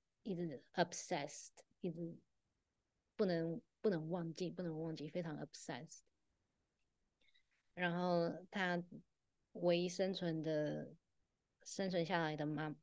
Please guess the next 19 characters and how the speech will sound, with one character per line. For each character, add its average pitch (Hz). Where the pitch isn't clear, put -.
妈 160
妈 151
皇 147
后， 160
跟 156
就 180
是 180
谋 151
杀 170
他 170
爸 165
爸 151
的 165
那 180
个 170
人 151
在 160
一 147
起。 -